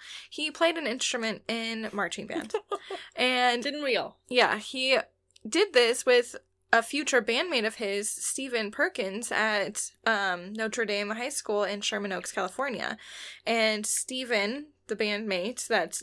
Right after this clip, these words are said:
Speaker 1: Dave, um, went to school with, they were just in that little band that we mentioned. I don't know if you've heard of it or not, but Jane's Addiction.
Speaker 2: <laughs>
Speaker 1: It's kind of a big deal.
Speaker 2: Yeah.
Speaker 1: He's been in all other kinds of bands, like we said, Red Hot Chili Peppers,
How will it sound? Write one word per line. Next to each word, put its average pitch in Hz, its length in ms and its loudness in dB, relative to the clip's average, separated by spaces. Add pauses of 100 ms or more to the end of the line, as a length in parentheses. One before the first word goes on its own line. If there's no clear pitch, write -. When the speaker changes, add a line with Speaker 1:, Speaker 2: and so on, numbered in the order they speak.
(160)
Speaker 1:
Dave, 202 400 0
um, 196 480 -2 (540)
went 202 160 -2
to - 60 -6
school 311 320 0
with, 220 280 2 (380)
they 240 140 6
were 254 280 6
just 277 240 0
in 277 340 -2
that 247 160 2
little 254 180 2
band 240 320 0
that 247 160 4
we 233 100 2
mentioned. 226 580 -2
I 208 80 2
don't 226 140 2
know 220 80 0
if 214 100 -6
you've 226 120 -8
heard 208 160 2
of 190 100 0
it 196 80 -2
or 185 100 0
not, 180 300 -4
but 196 360 -2
Jane's 202 280 -4
Addiction. 240 520 -4 (200)
Speaker 2:
<laughs> 285 100 -4 (600)
Speaker 1:
It's 262 80 -10
kind 226 180 -2
of 202 80 -4
a 202 60 -8
big 190 180 -6
deal. 160 320 -4 (140)
Speaker 2:
Yeah. - 220 -6 (500)
Speaker 1:
He's 262 380 -4
been 254 180 6
in 233 80 2
all 233 220 4
other 247 280 8
kinds 226 300 0
of 214 100 -2
bands, 196 300 -2
like 196 140 -2
we 196 80 -2
said, 202 180 -2
Red 190 160 -2
Hot 170 160 -2
Chili 285 240 0
Peppers, 254 500 0